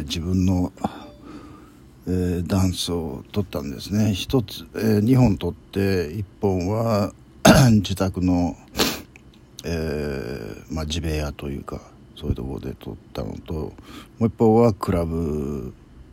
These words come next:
クラブへ、あの、早く行って、あの、まあ、誰もいないような早く行って、えー、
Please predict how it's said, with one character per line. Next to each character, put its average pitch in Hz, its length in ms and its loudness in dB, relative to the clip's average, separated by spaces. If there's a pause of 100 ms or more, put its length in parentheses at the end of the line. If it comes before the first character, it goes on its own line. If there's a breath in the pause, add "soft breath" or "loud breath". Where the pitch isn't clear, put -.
(240)
ク - 80 0
ラ 107 80 6
ブ 110 160 6
へ、 104 180 4
あ 87 120 0
の、 85 200 -2
早 113 300 6
く 107 140 0
行 87 100 -2
っ - 20 -20 (280)
て、 87 240 0
あ 82 260 -4
の、 80 280 -4
ま 90 200 -4
あ、 82 40 -4 (200)
誰 98 160 2
も 104 140 6
い 101 40 6
な 104 120 4
い 101 80 4
よ 101 120 0
う - 40 -4
な 78 80 -4
早 80 320 -4
く 76 160 -6
行 76 80 -6
っ - 40 -20 (280)
て、 87 340 -2 (840 loud breath)
え 80 1120 -4
ー、 - 60 -18